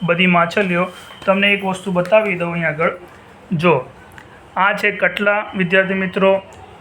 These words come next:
બીજી બાજુમાં શું બતાવ્યું છે? સિલ્વર, સિલ્વર કાર્પ. આ રવ છે, આ ગ્રાસ કાર્પ છે. ઓકે વિદ્યાર્થી મિત્રો, અને બીજી બે મૃગલ અને કોમન કાર્પ છે. ઓકે, તો આ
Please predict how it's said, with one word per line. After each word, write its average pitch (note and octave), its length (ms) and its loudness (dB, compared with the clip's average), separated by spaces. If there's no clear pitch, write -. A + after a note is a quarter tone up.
બીજી F3+ 220 2
બાજુમાં F#3+ 480 2
શું G3+ 180 -2
બતાવ્યું F#3+ 340 4
છે? F#3 140 2
સિલ્વર, F#3+ 640 0
સિલ્વર F#3+ 440 0
કાર્પ. F#3+ 460 0
આ F#3 140 4
રવ G3 320 0
છે, G#3 300 2
આ E3+ 100 2
ગ્રાસ F3+ 480 0
કાર્પ G3+ 480 0
છે. G3 280 2
ઓકે G3+ 180 2
વિદ્યાર્થી A3 400 2
મિત્રો, A3 480 0
અને G#3 180 2
બીજી F#3 340 0
બે F#3+ 500 0
મૃગલ G3 680 2
અને F#3 180 2
કોમન F3 420 2
કાર્પ D3 320 0
છે. C#3+ 240 -6
ઓકે, B3 260 0
તો C#4 160 0
આ G#3+ 440 4